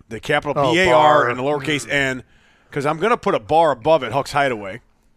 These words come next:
Speaker 2: So a
Speaker 1: And
Speaker 2: couple foldable tables and some foldable chairs?
Speaker 1: Yes.
Speaker 2: Oh, nice.
Speaker 1: And then the inside's kinda gonna look like a bar anyway. You know, it's gonna, we got a lot of, uh, bar lights. It's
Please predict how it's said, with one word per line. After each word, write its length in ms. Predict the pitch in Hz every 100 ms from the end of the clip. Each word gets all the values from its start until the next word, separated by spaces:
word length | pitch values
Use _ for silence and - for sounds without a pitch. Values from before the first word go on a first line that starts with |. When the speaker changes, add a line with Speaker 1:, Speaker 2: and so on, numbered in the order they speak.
| _ - - _ _ _ _
Speaker 2:
So 120 | 143
a 80 | 156
Speaker 1:
And 100 | 156
Speaker 2:
couple 180 | 156 135
foldable 460 | - 143 131 127 123
tables 420 | 135 127 131 117
and 80 | 107
some 140 | 117
foldable 340 | - 139 131 127
chairs? 360 | 139 131 151
Speaker 1:
Yes. 480 | 208 151 113 - - -
Speaker 2:
Oh, 140 | 196
nice. 640 | 139 127 165 262 143 - -
Speaker 1:
And 180 | 156 160
then 220 | 170 160
the 160 | 151
inside's 420 | 185 202 180 156 120
kinda 280 | 190 254
gonna 140 | 277 175
look 140 | 170
like 140 | 170 143
a 40 |
bar 400 | 113 151 165 151
anyway. 380 | 160 220 135 127
You 60 |
know, 80 | 135
it's 100 | 147
gonna, 180 | 151 135
we 80 | 131
got 100 | 127
a 40 |
lot 260 | 110 120 127
of, 100 | 117
uh, 140 | 113 104
bar 300 | 110 127 123
lights. 420 | 113 117 131 -
It's 180 | 104